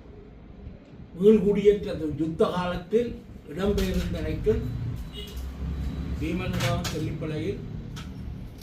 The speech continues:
வசித்து யாழ்ப்பாணத்திலும் முதல் மார்க்கெட்டில் வியாபாரம்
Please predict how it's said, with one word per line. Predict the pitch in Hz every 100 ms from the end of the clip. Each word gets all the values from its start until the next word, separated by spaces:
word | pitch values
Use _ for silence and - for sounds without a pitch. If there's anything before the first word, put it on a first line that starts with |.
| - - - -
வசித்து | 113 - 170 - - 196 226 - - - - - - - - - - - - - - - - - - - - 131
யாழ்ப்பாணத்திலும் | 156 170 170 170 165 - 170 180 214 - - - - - - - - - - - -
முதல் | 135 156 156
மார்க்கெட்டில் | 156 156 165 147 165 156
வியாபாரம் | 151 151 147 151 147